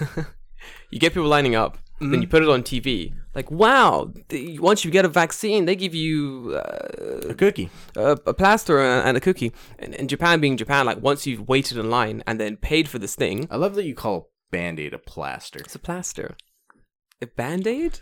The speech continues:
Speaker 2: There's no, there's no plaster in a Band-Aid.
Speaker 1: It's a plaster. It's plastic. It's a plaster. It plasters onto your skin. Plastering is, like, the motion of, like, sticking to something. You plaster it on.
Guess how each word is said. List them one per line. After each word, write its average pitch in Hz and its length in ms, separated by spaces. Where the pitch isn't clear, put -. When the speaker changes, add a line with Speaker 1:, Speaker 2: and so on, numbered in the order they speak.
Speaker 2:
There's 240 220
no, 262 440
there's 202 200
no 254 160
plaster 175 720
in 139 200
a 151 40
Band-Aid. 156 600
Speaker 1:
It's - 100
a 185 60
plaster. - 480
It's - 100
plastic. - 440
It's - 100
a - 20
plaster. - 460
It - 80
plasters 175 440
onto 170 280
your 156 80
skin. 147 260
Plastering 170 460
is, 156 100
like, 151 120
the 165 40
motion 156 300
of, 127 100
like, 123 260
sticking 135 360
to - 40
something. - 380
You 120 60
plaster 147 440
it 151 60
on. 123 160